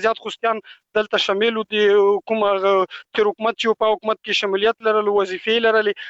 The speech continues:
هغه کسان د سختو ستونزو سره مخامخ دي. او کوم کسان، یعنی ما پرون یو کس ولیده، د ښځې څخه د پیسو ورکړې، وایي چې ما ویزه زندېدلې ده، اوس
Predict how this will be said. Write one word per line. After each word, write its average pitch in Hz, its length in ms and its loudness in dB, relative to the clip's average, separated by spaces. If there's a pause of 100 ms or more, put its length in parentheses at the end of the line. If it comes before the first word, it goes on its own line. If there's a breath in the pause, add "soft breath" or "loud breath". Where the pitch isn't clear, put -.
(160)
هغه 254 200 2 (100)
کسان 262 280 0
د 233 60 -8 (380)
سختو 240 380 -4 (320)
ستونزو 262 400 -2
سره 247 180 0
مخامخ 214 340 -4
دي. 214 140 -12 (240 loud breath)
او 208 120 2
کوم 311 220 0 (120)
کسان، 294 240 0
یعنی 294 180 2
ما 285 140 2
پرون 285 260 0
یو 294 140 2
کس 294 280 -2
ولیده، 294 320 0 (380 loud breath)
د 226 140 0
ښځې 285 300 2
څخه 285 120 2
د 277 180 -4
پیسو 262 240 -2
ورکړې، 285 220 0
وایي 269 140 2
چې 254 120 -6
ما 285 160 2 (120)
ویزه 254 440 -2
زندېدلې 262 580 -4
ده، 285 60 2
اوس 285 240 -2